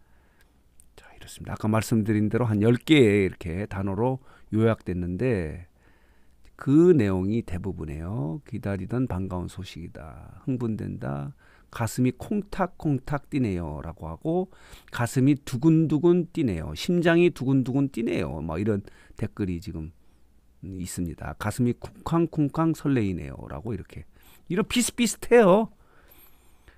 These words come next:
이게 팬들의 반응이에요. 아까 말씀드린 대로 한 열 개 정도의 반응에 다 포함되어 있어서 여러분들은 그 중에 하나로 이제 느낌을 가질 수 있다라고 이렇게 말씀을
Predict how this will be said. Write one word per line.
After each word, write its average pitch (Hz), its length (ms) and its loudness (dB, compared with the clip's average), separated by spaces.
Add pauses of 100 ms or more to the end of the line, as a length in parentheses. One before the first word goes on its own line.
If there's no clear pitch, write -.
(140)
이게 175 160 4
팬들의 220 380 6
반응이에요. 160 760 6 (640)
아까 131 220 0
말씀드린 117 640 2
대로 104 580 -2
한 101 200 -4
열 110 120 0
개 113 200 2
정도의 104 340 -2
반응에 104 480 -2 (240)
다 123 160 -2
포함되어 165 480 2
있어서 123 540 -2 (340)
여러분들은 135 420 4
그 175 140 4
중에 170 180 4
하나로 120 420 2
이제 80 280 -8 (300)
느낌을 110 400 -2
가질 90 280 -8
수 - 120 -10
있다라고 - 960 -8
이렇게 87 180 -6
말씀을 85 460 -6